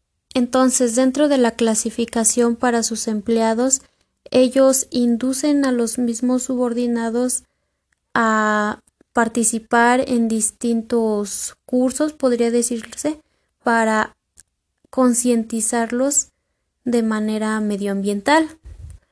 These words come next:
o que también ellos ofrecen como que apoyos para que los mismos empleados puedan tener una vivienda. Dentro de lo social, ellos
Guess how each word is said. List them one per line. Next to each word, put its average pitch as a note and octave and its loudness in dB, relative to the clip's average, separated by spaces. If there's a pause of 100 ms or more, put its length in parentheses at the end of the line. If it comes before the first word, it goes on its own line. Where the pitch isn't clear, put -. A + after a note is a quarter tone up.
(280)
o A3+ 0
que A#3 0
también A#3 0
ellos C4 -2
ofrecen A#3+ 0
como G3+ -8
que G#3 -8
apoyos A#3 -2 (460)
para A3+ 0
que A3 -8
los A3 -2
mismos A#3+ -2
empleados B3 -2 (100)
puedan A3+ 0 (140)
tener G#3+ -4
una A3 -2
vivienda. C4+ 0 (1900)
Dentro C#4 4
de C4+ 6
lo A3 4
social, B3 4 (720)
ellos B3+ 4